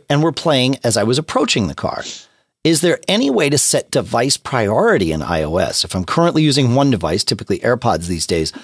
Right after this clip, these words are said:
I'd like them to have priority and not surrender control to the car."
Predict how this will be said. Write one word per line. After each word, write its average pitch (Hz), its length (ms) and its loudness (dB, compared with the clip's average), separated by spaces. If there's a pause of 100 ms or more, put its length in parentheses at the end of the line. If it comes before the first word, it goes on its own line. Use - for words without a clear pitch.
(300)
I'd 131 100 2
like 139 280 2
them 202 160 2
to 185 60 2
have 165 160 2
priority 131 560 2
and 107 160 0
not 110 200 0
surrender 123 540 0
control 123 360 -2
to - 140 -8
the - 80 -12
car." 170 400 2